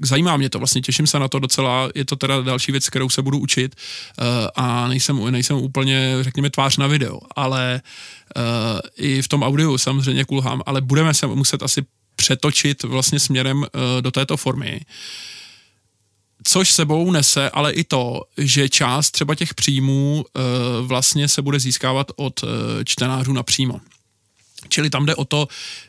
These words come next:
vymyslet něco, nějakou hodnotu přidanou, eh, další, eh, kterou my nabídneme, eh, těm čtenářům jako takovým, eh, protože zatím jsme vlastně,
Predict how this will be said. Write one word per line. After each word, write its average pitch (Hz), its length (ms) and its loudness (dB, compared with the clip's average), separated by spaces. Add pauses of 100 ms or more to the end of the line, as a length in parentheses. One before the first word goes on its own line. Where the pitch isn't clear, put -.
vymyslet 156 460 2
něco, 143 500 2 (180)
nějakou 139 260 2
hodnotu 139 460 2
přidanou, 139 680 0
eh, 131 380 -4
další, 139 520 0 (380)
eh, 131 100 -2
kterou 143 360 0
my 151 180 4
nabídneme, 147 500 0 (140)
eh, 131 40 -4
těm 147 180 -2
čtenářům 135 480 0
jako 147 180 -2
takovým, 131 580 -2
eh, - 420 -12 (200)
protože 139 720 0 (100)
zatím 143 640 0
jsme 135 440 2 (120)
vlastně, 135 760 0